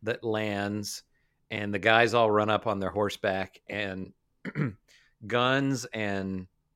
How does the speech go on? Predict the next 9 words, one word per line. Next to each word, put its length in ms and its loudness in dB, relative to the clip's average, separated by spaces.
uh, 180 -8
shotgun 540 0
shells 580 -2
shoot 400 0
out 180 6
of 120 -2
its 160 -8
mouth, 520 -4
and 540 -4